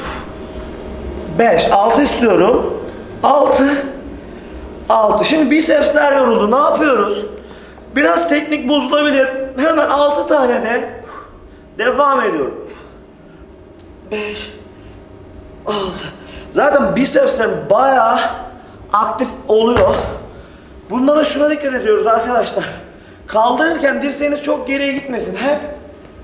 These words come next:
bu seviyede. Buraya giderse bicepsin biraz açısı daralıyor ve hareketten çalmış oluyoruz. Yani çekerek çok fazla kaldırmıyoruz. Olabildiğince dik. Ama tabii yorulunca biraz formu bozabiliriz.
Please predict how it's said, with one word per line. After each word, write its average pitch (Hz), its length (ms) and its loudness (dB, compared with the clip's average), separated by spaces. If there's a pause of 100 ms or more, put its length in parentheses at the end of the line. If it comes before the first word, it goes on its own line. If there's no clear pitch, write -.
(1040)
bu 269 100 2
seviyede. 202 480 2
Buraya 302 240 0
giderse 277 600 2
bicepsin 302 500 -4
biraz 285 200 2
açısı 269 400 -2
daralıyor 254 640 0 (320)
ve 262 40 -2
hareketten 277 580 2
çalmış 240 400 0
oluyoruz. 180 260 -4
Yani 240 200 0 (320)
çekerek 269 640 0
çok 254 240 2
fazla 233 300 0
kaldırmıyoruz. 262 760 -2 (440)
Olabildiğince 254 760 0
dik. 262 420 -6 (680)
Ama 254 200 0
tabii 247 220 0
yorulunca 247 440 0
biraz 226 360 0
formu 233 440 -2
bozabiliriz. 220 1040 -2